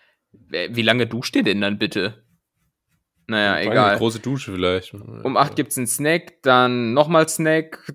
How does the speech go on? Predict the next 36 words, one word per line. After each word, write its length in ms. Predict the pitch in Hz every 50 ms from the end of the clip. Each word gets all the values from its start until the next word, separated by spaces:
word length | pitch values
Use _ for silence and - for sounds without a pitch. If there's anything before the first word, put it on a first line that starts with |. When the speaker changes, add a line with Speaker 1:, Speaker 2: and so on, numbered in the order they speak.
| -
Speaker 1:
dann 220 | - 107 107 110 113
Lunch, 560 | 117 107 120 156 170 180 - - - - - - - -
<laughs> 240 | - - - _ -
dann, 240 | - 110 120 127 -
dann 240 | - 117 - 127 127
Speaker 2:
Okay, 220 | 123 156 127 143 123 -
den 60 | - - - _ _ _ - _
Speaker 1:
dann 160 | 160 156 127
Speaker 2:
Teil 100 | 131 196 202
Speaker 1:
Meet-, 40 | 180
Speaker 2:
find 100 | 220 202
ich 100 | 196 -
gut. 280 | - 190 180 165 156 - 170 196 202 185 151 - _ _ _
Speaker 1:
dann 180 | - 127 120 120
Meetings 440 | 123 131 165 170 - 190 180 - -
für 80 | 180
eine 140 | 180 180 175
Stunde, 560 | - - - 175 180 185 190 180 185 190 185
dann 180 | 185 156 127 123
holt 160 | 143 147 139
er 60 | 127
die 140 | 113 110 110
Kinder 240 | - 139 156 170 156
von 140 | - 139 123
der 100 | 110 110
School 340 | - - - 147 170 170
ab, 120 | 165 160 -
nochmal 300 | 120 139 147 180 170 175
Snack, 360 | - - 170 165 165 165 165 -
Workout 460 | - - - 123 131 139 - 120 120
Nummer 240 | 131 123 117 113 110 -
zwei 260 | - - 127 151 165
für 100 | - -
eine 140 | 175 175 165
Stunde, 360 | - - 170 170 170 170 160
duschen, 680 | 156 - - 135 143 170 175 - - 175 170 175 185